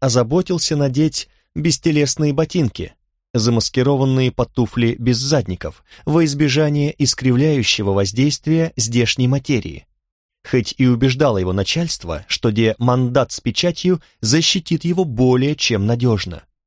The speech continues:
Еще он не преминул подобрать диск перемещения, ибо тот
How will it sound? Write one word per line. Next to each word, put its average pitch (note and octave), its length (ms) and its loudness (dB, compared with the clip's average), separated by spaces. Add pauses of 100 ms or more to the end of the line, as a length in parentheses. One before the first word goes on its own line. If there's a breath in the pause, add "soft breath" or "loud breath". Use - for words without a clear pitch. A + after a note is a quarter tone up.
(160)
Еще A#2 560 2
он A2+ 340 2
не A#2 80 2
преминул G#2+ 600 0 (140)
подобрать A#2 600 0
диск A2+ 400 -2
перемещения, G#2 840 0 (360)
ибо G#2+ 280 2
тот - 420 -4